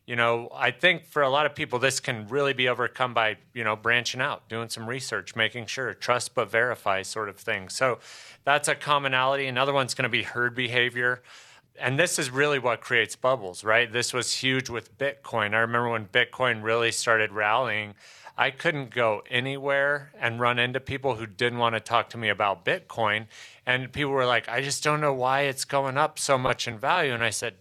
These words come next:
"This right here, this is why." Because somebody who, you know, isn't a general investor, who doesn't, you know, do a lot of things investing wise,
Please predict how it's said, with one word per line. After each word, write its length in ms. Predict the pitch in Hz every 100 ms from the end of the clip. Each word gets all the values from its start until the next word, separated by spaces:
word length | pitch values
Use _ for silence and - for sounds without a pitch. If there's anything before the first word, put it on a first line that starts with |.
| _
"This 420 | 180 135 - -
right 200 | 131 143
here, 260 | 156 123 92 -
this 220 | 147 131
is 160 | 110
why." 260 | 104 98 87 _ _ _ _
Because 320 | 127 135 117
somebody 460 | - 147 147 135 117
who, 160 | 120 107
you 220 | - 127 117
know, 220 | 110 120 - - 127
isn't 280 | 127 143 131
a 80 | 120
general 640 | 101 120 131 135 131 131
investor, 760 | 117 101 127 131 - - 107 110
who 120 | 120
doesn't, 400 | 107 120 123 123
you 80 | 120
know, 160 | 123
do 320 | 113 98 123
a 40 | 131
lot 200 | 123 120
of 100 | 113
things 300 | 127 123 110
investing 600 | 107 127 135 - 107 104
wise, 380 | 104 110 110